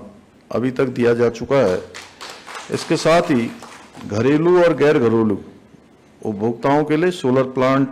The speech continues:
heater संयंत्र की स्थापना पर भी तीस से पचास प्रतिशत तक का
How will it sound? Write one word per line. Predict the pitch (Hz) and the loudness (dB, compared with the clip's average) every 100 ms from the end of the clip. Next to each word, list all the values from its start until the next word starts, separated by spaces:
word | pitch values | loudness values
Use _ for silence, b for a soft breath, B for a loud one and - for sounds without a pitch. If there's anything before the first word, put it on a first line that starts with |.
| - - | -6 -10
heater | 104 113 131 123 | -6 0 0 0
संयंत्र | - 123 127 127 | -2 0 0 -2
की | 135 | -6
स्थापना | 123 - 117 113 131 | -6 -2 -2 0 -2
पर | 131 151 | -2 -2
भी | 143 180 - B B B B B B _ - | -4 -10 -12 B B B B B B _ -4
तीस | 170 196 - | 0 0 0
से | 175 104 - - - - _ _ _ _ | 0 0 -2 -16 -20 -20 _ _ _ _
पचास | 135 135 180 196 - | -6 0 2 2 -2
प्रतिशत | 147 139 135 143 139 | -10 -6 -2 -2 -2
तक | 123 | -4
का | 120 | 0